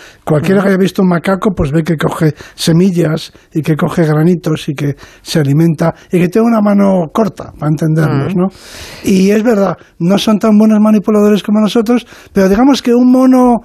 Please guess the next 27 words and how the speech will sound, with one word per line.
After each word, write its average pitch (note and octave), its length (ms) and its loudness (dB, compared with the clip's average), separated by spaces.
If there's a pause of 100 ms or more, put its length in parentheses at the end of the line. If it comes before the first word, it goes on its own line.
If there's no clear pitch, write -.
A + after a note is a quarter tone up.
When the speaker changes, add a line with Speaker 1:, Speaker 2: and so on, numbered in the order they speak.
(260)
Speaker 1:
un G#3+ 200 0
mono A#3+ 300 2
generalizado, A3 720 0
un A3+ 240 -2
mono G#3+ 200 2
primitivo, A3 580 0 (360)
ya G#3+ 260 -2
tiene A#3+ 220 -2
esa G#3+ 180 -6
capacidad. E3+ 680 -4 (480)
Lo G3 160 -2
que G3+ 100 0
sucede A3+ 680 0
es F3 100 -6
que A#3 120 -2
luego A#3 180 2
en A#3 120 2
el G3 60 0
grupo A#3+ 300 2
de A3+ 80 2
los F#3+ 240 -4
simios G#3 500 0 (300)
la F#3 220 0
mano B3 340 2
se G#3+ 160 -4
alarga F#3 400 0
muchísimo. B2 600 -6